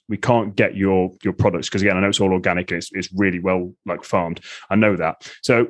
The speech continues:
let's say some, for my listeners here, because there's loads of supplement shops that pop around. There's always companies that are saying, "Oh, it's got reishi in it, it's got this, it's got that." Like,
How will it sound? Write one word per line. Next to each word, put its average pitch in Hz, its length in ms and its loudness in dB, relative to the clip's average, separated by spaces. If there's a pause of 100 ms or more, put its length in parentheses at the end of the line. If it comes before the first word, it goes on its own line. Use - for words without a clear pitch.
let's 139 200 0
say 139 180 4
some, 123 260 -4
for - 140 -4
my 113 120 6
listeners 110 340 0
here, 90 140 2
because - 460 -2 (260)
there's 104 140 -6
loads 123 300 4
of 117 60 0
supplement - 400 -6
shops - 240 -6
that - 100 -14
pop - 160 -2
around. 82 420 -6 (280)
There's 107 100 -6
always 127 300 4
companies 104 420 0
that 95 80 -6
are - 20 -6
saying, 98 300 2
"Oh, 120 300 4
it's 107 120 -6
got 107 300 0
reishi 107 380 2
in 101 80 0
it, 101 40 -4
it's - 80 -8
got 95 220 -6
this, 98 200 -4
it's 95 80 -12
got 101 200 -6
that." 90 320 -2 (160)
Like, 127 240 0